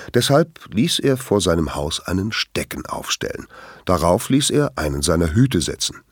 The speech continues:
"Jeder, der an meinem Amtssitz vorbeikommt, muss sich vor meinem Hut verneigen", befahl er. "Wer sich nicht verbeugt, wird ins Gefängnis gesteckt."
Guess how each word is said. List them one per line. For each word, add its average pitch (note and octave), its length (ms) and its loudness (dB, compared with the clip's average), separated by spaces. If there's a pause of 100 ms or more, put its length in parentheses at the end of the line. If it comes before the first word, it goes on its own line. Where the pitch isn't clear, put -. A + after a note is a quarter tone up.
(800)
"Jeder, D3+ 680 6 (400)
der F2 140 4
an F2 140 4
meinem G2+ 260 6
Amtssitz B2+ 520 4
vorbeikommt, C#3+ 760 2
muss A2+ 320 4
sich C3 220 4
vor A2+ 220 4
meinem F2+ 260 4
Hut A#2+ 240 4
verneigen", G2 760 2
befahl - 360 -16
er. - 180 -16 (380)
"Wer G#2+ 120 6
sich F#2 200 0
nicht D#3+ 240 6
verbeugt, B2+ 580 4 (240)
wird A2+ 280 2
ins - 260 2
Gefängnis A#2 480 4
gesteckt." - 440 -6